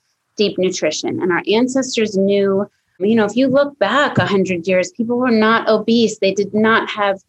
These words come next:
diseases in epidemic proportions. I mean, we have fifty-four percent of our children with a chronic disease, like, diagnosed. That doesn't include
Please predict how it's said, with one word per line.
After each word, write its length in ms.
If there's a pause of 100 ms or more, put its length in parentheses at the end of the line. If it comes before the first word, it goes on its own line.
(340)
diseases 640
in 180 (140)
epidemic 640
proportions. 580
I 40
mean, 100
we 80
have 160
fifty-four 580
percent 240
of 60
our 80
children 340
with 120
a 80
chronic 560 (400)
disease, 520
like, 220
diagnosed. 720
That 140
doesn't 280
include 560